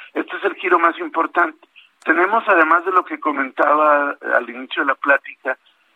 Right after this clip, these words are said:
también, eh, dos, eh, operativos cero impunidad, uno en Sonora, en Cajeme, Guaymas, que nos ha permitido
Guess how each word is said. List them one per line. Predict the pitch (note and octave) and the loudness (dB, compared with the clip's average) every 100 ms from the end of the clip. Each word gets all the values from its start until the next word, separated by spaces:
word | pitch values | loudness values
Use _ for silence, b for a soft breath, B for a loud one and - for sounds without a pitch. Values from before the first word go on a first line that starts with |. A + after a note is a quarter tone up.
| - | -4
también, | B2+ C3+ D3 D3+ E3 - | -4 0 0 0 -4 -4
eh, | C3 B2+ | -4 -4
dos, | D3 D3 D3 D3+ - - B _ | 0 4 2 0 -12 -20 B _
eh, | - B2 | -8 -4
operativos | A2+ - D3 C3 - D3 D3+ D3+ | -4 -2 -2 -2 -4 -4 -4 -4
cero | C#3+ | -4
impunidad, | D3 D3 C#3 C3+ C3+ C3 C3 _ _ _ _ - | -4 -6 -8 -6 0 0 0 _ _ _ _ -4
uno | D3 D3+ D#3+ D#3 - | -2 2 2 0 -4
en | C3+ B2+ A#2+ A#2 | -6 -6 -8 -6
Sonora, | C#3+ C#3 C#3+ C#3 D3 | -2 2 4 2 0
en | B2+ | -4
Cajeme, | - C3 D#3 C#3 C#3 D3+ - | -6 -4 -4 -6 -6 -12 -14
Guaymas, | - C3+ B2+ B2+ D#4+ - _ _ _ _ _ - | -4 0 0 -4 -10 -12 _ _ _ _ _ -8
que | C3+ | -2
nos | C#3 C#3 - - | 0 0 -2 0
ha | D#3 D3+ | 0 0
permitido | F3+ E3 D#3 - D#3+ D3+ D#3 D#3 | -2 -4 -8 -8 -4 -2 -2 -6